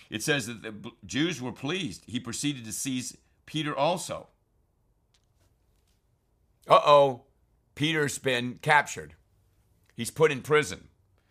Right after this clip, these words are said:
The church was earnestly praying to God for him. Verse five. The night before Herod was to bring him to trial,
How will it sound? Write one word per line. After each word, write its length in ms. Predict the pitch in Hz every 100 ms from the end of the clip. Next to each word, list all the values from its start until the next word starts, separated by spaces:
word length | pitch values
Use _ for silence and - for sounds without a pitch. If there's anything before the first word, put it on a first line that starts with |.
| _ _ _
The 80 | 113
church 360 | - 160 156
was 160 | 127 101
earnestly 400 | 151 151 - 135
praying 320 | 110 151 147
to 80 | 131
God 300 | 107 139 143
for 100 | 120
him. 280 | 104 87 80
Verse 300 | 117 120 -
five. 640 | - 151 139 107 - - _ _ _ _ _ _ _ _
The 100 | 113
night 380 | 113 139 160 -
before 360 | 139 139 127
Herod 480 | 101 147 160 110 107
was 200 | 113 120
to 100 | -
bring 360 | 101 131 151 139
him 200 | 139 127
to 100 | 107
trial, 560 | - - 156 135 107